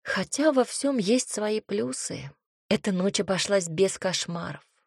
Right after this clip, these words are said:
Подруга же, застукав меня уже почти готовую к выходу, в наглую напросилась пойти за компанию. Да уж, когда Анна хочет, она может быть очень убедительной.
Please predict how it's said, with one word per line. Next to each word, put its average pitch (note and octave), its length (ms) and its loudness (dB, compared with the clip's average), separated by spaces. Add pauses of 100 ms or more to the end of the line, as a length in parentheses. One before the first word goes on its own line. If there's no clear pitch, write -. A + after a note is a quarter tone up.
(460)
Подруга A3+ 480 4
же, E3 220 -4 (220)
застукав G#3+ 720 0
меня F#3 280 -2
уже E3+ 180 -2
почти F#3+ 340 0
готовую F#3 460 2
к F3+ 100 -8
выходу, E3+ 420 0 (160)
в E3 160 0
наглую E3 440 2
напросилась F#3+ 640 2
пойти F#3 420 2
за A#3 120 2
компанию. D#3+ 720 -2 (420)
Да D4+ 240 0
уж, - 480 -4
когда F#3 460 -2
Анна F3 340 -2
хочет, C#4 520 0
она G#3 300 -4
может A#3+ 360 -4
быть A#3 360 -6
очень F#3+ 500 0
убедительной. F#3+ 840 -6